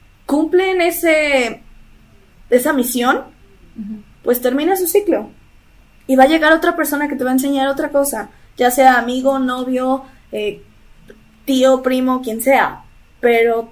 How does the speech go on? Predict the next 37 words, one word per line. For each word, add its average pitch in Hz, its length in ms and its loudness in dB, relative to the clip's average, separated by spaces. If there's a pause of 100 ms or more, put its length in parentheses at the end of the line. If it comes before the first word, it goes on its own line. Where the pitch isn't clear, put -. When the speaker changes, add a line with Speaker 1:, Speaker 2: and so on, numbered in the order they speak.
(120)
Speaker 1:
todos 277 300 2
tenemos 262 360 0
una 254 240 -2
función 233 580 -6
y 233 100 -8
venimos 220 400 -8
a 233 40 -8
enseñarle 214 600 -6
algo 220 320 0
a 165 100 6
otras 220 240 -6
personas 220 500 -8
y 233 120 0
ellos 349 220 2
vienen 262 240 -2
a 220 40 -4
enseñarnos. 220 640 -4 (420)
Y 254 160 2
creo 262 140 4
que 330 140 -4
cuando 254 240 0
entiendes 254 540 -4
eso, 294 420 0 (640)
es 233 240 -2
un 254 180 0
poco 254 260 0
más 240 400 -2
sencillo 240 720 -2
el 240 180 -2
asimilar 208 600 -2
el, 202 340 -4 (120)
ok, 226 180 -4 (1080)
así 240 280 -6
tenía 262 280 0
que 247 80 -4
ser, 240 320 -2 (180)
Speaker 2:
Ujú. 220 220 -14